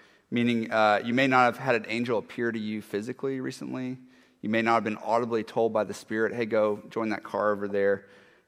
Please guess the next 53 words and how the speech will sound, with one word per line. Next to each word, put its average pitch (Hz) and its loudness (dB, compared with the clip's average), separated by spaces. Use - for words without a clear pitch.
Um, 104 2
you 117 -2
may 120 2
not 117 6
have 117 0
been 107 -2
whisked 120 0
away 110 4
by 104 2
the 95 -6
Spirit, 104 0
uh, 98 -4
at 95 -8
some 110 -4
point 104 -2
in 98 0
your 101 0
life. 98 2
I've 98 0
not 98 -4
had 123 -6
that 98 -4
happen 104 -2
to 98 -4
me. 98 -6
But 117 0
we 135 4
believe 139 2
this 143 -2
account 139 2
is 110 -4
real 131 4
and 113 0
that 107 -6
God 123 4
is 107 -8
capable 131 -2
of 107 -2
these 104 -8
things, 101 -6
but 117 -2
it's - -8
not 139 6
how 135 2
he 117 2
ordinarily 120 0
operates. 101 -2
Uh, 104 2
Acts 131 -2
is 113 -6
no 120 0
ordinary 110 -2
time. - -12